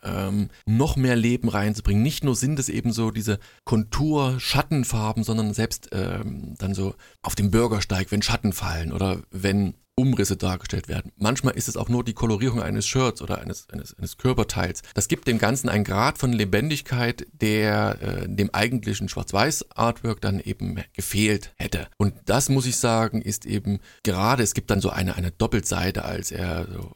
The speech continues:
als, ich sag's mal, als Blinder, weil er halt die Augen schließt, um diesem ganzen Aufruhr, den er verursacht, zu entgehen, ähm, in so einem französischen Park, der fabelhaft koloriert ist, wo dann eben dieser dunklere Farbe, also dieser,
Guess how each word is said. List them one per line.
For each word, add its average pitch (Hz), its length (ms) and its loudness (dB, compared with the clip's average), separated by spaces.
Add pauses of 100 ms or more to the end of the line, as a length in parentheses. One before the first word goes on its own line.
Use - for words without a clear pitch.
(160)
als, - 240 -14
ich - 80 -8
sag's 87 160 -6
mal, 92 100 -2
als 85 120 -6
Blinder, 101 460 4
weil 87 100 0
er 87 140 -2
halt 90 100 -2
die 92 80 -2
Augen 101 260 2
schließt, 104 380 0
um 85 200 -2 (100)
diesem 82 280 -2
ganzen 90 380 0 (240)
Aufruhr, 101 600 2
den 98 160 2
er 92 80 2
verursacht, 101 380 0
zu 98 100 -2
entgehen, 101 440 0 (260)
ähm, 92 640 -2
in 98 80 -6
so 92 80 -2
einem 90 160 -2
französischen 101 640 0
Park, 101 420 0 (140)
der 82 100 -8
fabelhaft 101 640 0
koloriert 95 400 0
ist, - 80 -4
wo 98 80 0
dann 92 80 2
eben 101 220 0
dieser 101 280 0 (220)
dunklere 127 400 2
Farbe, 110 320 0
also - 140 -4
dieser, - 200 -6